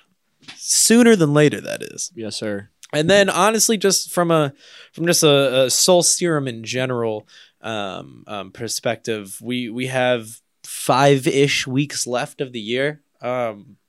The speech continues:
Speaker 1: we just plan on, you know, keeping this fucking train rolling.
Speaker 2: Yes, sir.
Speaker 1: Basically, we, we had a meeting the other day. We had, we, we talked about our goals for the, for the rest of the year, and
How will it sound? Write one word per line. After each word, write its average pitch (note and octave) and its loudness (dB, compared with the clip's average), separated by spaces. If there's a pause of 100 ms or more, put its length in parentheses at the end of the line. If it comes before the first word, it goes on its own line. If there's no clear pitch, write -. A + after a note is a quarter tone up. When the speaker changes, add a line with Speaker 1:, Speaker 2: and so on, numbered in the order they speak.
Speaker 1:
we A#2 -8
just B2+ -2
plan A#2+ -2
on, A2 -6
you A#2 -2
know, G#2 -6 (200)
keeping A#2 -6
this A2 -8
fucking G#2+ -6
train A#2 -10
rolling. B2+ -8
Speaker 2:
Yes, G#2 -8
sir. A2 -2
Speaker 1:
Basically, A2 -4
we, A2+ -8 (380)
we C#3 6
had E3 6
a D#3+ 2
meeting E3 4
the F3 6
other E3+ 4
day. E3+ 4
We C#3+ 2
had, B2+ 2
we, A#2+ -2
we A#2 -6
talked B2 -2
about B2 2
our A#2 0
goals A#2 -4
for A#2+ -8
the, A2 -6
for A#2 -6
the A2+ -2
rest A#2 -6
of A2 -8
the A2 -6
year, A#2 -2
and G2+ -6